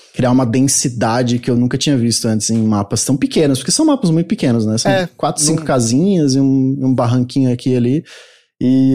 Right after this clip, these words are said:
Speaker 1: eles conseguiram juntar tudo num lugar só que, que compreende muito bem o que eles queriam fazer.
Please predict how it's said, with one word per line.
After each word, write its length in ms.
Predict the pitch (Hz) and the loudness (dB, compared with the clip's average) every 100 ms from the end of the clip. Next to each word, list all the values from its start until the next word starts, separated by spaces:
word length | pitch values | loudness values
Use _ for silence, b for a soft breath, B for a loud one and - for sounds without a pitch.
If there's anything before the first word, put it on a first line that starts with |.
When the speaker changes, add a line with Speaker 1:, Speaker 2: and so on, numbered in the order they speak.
| 135 | 2
Speaker 1:
eles 180 | 135 135 | 0 0
conseguiram 680 | 151 143 131 139 135 135 123 - _ _ _ | -2 -2 0 0 2 0 -2 -10 _ _ _
juntar 520 | 139 123 135 127 127 | -4 0 0 0 -2
tudo 280 | 107 - 113 | -4 -2 -2
num 160 | 117 117 | 0 0
lugar 280 | 113 117 113 | 0 0 -2
só 260 | - 107 | -2 -4
que, 300 | 107 - 110 120 | -4 -4 -4 -4
que 180 | - 101 _ _ | -8 -12 _ _
compreende 640 | _ 123 113 - 113 113 107 | _ -2 -2 0 0 0 0
muito 260 | 107 107 | -2 -2
bem 220 | 120 104 | -2 -2
o 40 | 104 | -2
que 100 | - | -4
eles 160 | 107 | -4
queriam 180 | - 110 | -4 -4
fazer. 400 | 107 117 110 113 | -4 -4 -4 -6